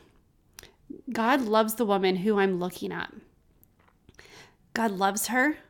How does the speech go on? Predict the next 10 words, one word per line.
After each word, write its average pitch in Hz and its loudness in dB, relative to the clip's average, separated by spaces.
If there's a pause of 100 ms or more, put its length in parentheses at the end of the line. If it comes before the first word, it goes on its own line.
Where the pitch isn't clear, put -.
(1300)
He - -2
is 220 2
proud 214 0
of 220 2
her. 277 0 (1900)
He 262 4
uses 302 4
everything 226 2
for 220 0
good 208 0